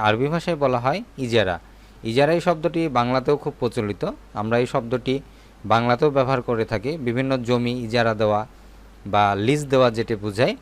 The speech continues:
এটি আরবি ভাষা, আরবি একটি শব্দ যার অর্থ ভাড়ায় খাটানো।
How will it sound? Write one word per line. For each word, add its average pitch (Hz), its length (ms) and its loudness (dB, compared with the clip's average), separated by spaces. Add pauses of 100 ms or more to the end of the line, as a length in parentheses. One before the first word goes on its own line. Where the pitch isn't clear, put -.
(580)
এটি 113 240 0
আরবি 113 280 0
ভাষা, 151 300 -2 (480)
আরবি 113 200 2
একটি 131 200 -4
শব্দ 104 280 -2 (640)
যার 110 260 2
অর্থ - 160 -4 (360)
ভাড়ায় 117 300 4
খাটানো। 101 420 -4